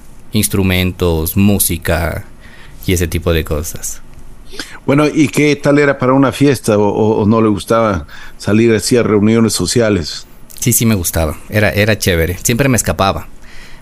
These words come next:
Speaker 1: A veces, en ese tiempo, habían las matinés. Y,
Speaker 2: Bien.
Speaker 1: y siempre decíamos, "Nos vamos a hacer un trabajo".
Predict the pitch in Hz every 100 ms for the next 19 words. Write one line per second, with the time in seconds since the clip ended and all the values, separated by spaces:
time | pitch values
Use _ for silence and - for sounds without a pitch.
0 | - 95 95 92 107 92 82 82 - 92
1 | 107 - 110 110 107 131 143 - 92 95
2 | 90 82 85 98 127 156 - - - -
3 | - - 92 87 82 80 82 98 110 113
4 | - - - - - 135 143 143 208 240
5 | 214 - 190 185 165 101 95 - 139 180
6 | 247 254 156 - 139 151 - 80 95 -
7 | 85